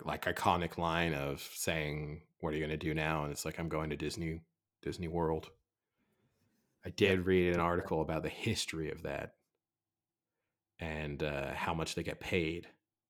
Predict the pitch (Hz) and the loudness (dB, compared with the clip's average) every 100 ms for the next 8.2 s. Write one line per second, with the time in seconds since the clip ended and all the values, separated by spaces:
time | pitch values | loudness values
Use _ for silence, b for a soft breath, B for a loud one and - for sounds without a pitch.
0 | - 71 71 80 69 - 85 - 82 92 | -6 -4 -2 -4 -6 -6 -6 -4 0 2
1 | 92 - 78 67 - - 78 85 98 95 | 2 2 -2 -4 -8 -10 -4 0 0 0
2 | 78 85 80 80 71 76 69 69 73 80 | 2 0 0 -4 -6 -8 -8 -8 -4 -4
3 | 78 73 76 - _ _ _ _ - 71 | -4 -6 -10 -14 _ _ _ _ -8 -6
4 | - - 85 78 - 78 - 78 76 76 | -2 0 0 0 -2 -4 -2 -2 -2 -4
5 | 73 71 67 58 - - 64 69 - - | -4 -4 -4 -6 -8 -8 -8 -10 -12 -8
6 | 80 78 - 90 85 87 87 - _ - | -6 -4 -4 -2 -2 -2 -8 -14 _ -4
7 | 87 85 80 - 80 - - 80 78 - | -2 0 -2 -4 -4 -6 -4 -4 -4 -4
8 | 73 - | -4 -6